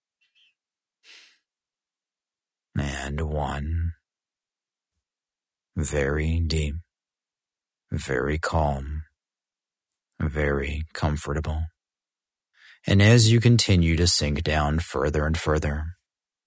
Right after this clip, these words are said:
now your mind is very receptive and open to the beneficial suggestions that I'm gonna give you. You're gonna find that you can take the suggestions that work for you now and begin to apply them in your life and to your game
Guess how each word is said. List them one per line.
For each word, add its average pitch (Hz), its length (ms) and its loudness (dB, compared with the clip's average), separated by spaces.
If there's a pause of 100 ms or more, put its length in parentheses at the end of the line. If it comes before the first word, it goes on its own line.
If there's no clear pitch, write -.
now 90 220 6
your 101 180 8
mind 76 560 4
is 80 140 2
very 73 280 2
receptive 71 720 2
and 78 160 2
open 76 520 -2 (300)
to - 80 0
the 113 140 10
beneficial 82 680 4
suggestions 80 760 2
that 76 100 0
I'm 71 120 0
gonna 73 220 0
give 76 240 2
you. 73 220 0 (960)
You're 156 120 4
gonna 143 120 8
find 113 400 8
that - 180 6
you 104 80 6
can 101 320 6
take 80 340 0
the 90 120 2
suggestions 71 840 2
that 73 300 2 (160)
work 80 280 2
for 80 160 0
you 80 180 2
now 76 320 4
and 73 160 0
begin 87 240 4
to 92 140 4
apply 104 480 4
them 67 320 0
in 69 80 -2
your 71 160 -2
life 78 440 0 (360)
and 80 160 2
to 80 100 0
your 73 180 0
game 76 420 0